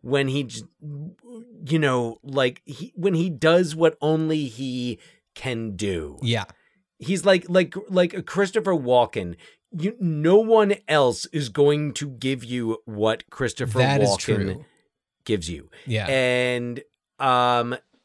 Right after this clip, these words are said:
Speaker 1: with, and I would, I wish I could say that that was the case for the Nick Cage that we get in Bangkok Dangerous, but he feels so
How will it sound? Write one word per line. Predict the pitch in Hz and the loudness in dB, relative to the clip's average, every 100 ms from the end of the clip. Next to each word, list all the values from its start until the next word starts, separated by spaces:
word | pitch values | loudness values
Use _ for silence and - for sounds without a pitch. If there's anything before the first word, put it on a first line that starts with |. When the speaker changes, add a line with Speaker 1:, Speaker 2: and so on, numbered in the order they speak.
| _ _ | _ _
Speaker 1:
with, | 240 170 180 _ _ _ _ _ | -2 0 0 _ _ _ _ _
and | 185 175 180 - _ - | -2 0 -2 -8 _ -2
I | 151 170 | -2 0
would, | 190 208 220 _ | -2 -4 -8 _
I | 156 | 2
wish | 165 170 175 | 2 2 0
I | 185 | 0
could | 175 170 | -2 -2
say | 170 165 | -2 -2
that | 147 | 0
that | 143 139 | 0 0
was | 120 | -4
the | 135 | -6
case | 123 123 117 - - - _ | -2 -2 -2 -4 -16 -20 _
for | _ - 123 120 117 110 _ | _ -2 4 6 4 0 _
the | 117 123 117 | -10 -6 -4
Nick | 113 120 - | -4 -4 -6
Cage | - 120 110 | -4 -4 -4
that | 110 123 | -6 -6
we | 117 | -6
get | 110 110 - | -4 -4 -4
in | 104 | -6
Bangkok | 104 104 113 104 | -4 -4 -4 -4
Dangerous, | - 104 104 143 151 - _ | -2 -4 0 -2 -2 -8 _
but | 104 123 110 110 - - _ _ _ _ _ _ - _ _ _ _ | -2 2 4 4 0 -20 _ _ _ _ _ _ -20 _ _ _ _
he | 85 135 | -14 -12
feels | 104 - 123 143 156 139 | -12 -16 -6 -4 -2 -6
so | - - - 123 123 123 127 123 123 123 123 | -8 -8 -2 2 4 2 0 0 0 0 -4